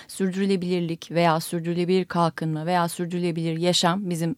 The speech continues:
e, söylemeyi tercih ettiğimiz şekliyle. Havada kalan, bir kavram. Herkes de farklı bir takım çağrışımlar yaratabiliyor. Bizim amacımız,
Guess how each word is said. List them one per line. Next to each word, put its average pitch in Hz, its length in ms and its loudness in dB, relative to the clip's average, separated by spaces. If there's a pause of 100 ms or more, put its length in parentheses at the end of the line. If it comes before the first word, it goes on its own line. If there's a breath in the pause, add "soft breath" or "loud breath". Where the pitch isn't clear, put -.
e, 160 80 -4
söylemeyi 165 400 -2
tercih 160 360 -4
ettiğimiz 160 320 -8
şekliyle. 180 600 -6 (520 loud breath)
Havada 240 340 6
kalan, 196 500 4 (360 loud breath)
bir 202 80 -4
kavram. 190 440 6
Herkes 240 440 6
de 226 60 8
farklı 208 400 4
bir 196 60 -6
takım 202 260 -2
çağrışımlar 185 640 0
yaratabiliyor. 175 840 -2 (320 loud breath)
Bizim 285 240 8
amacımız, 254 800 6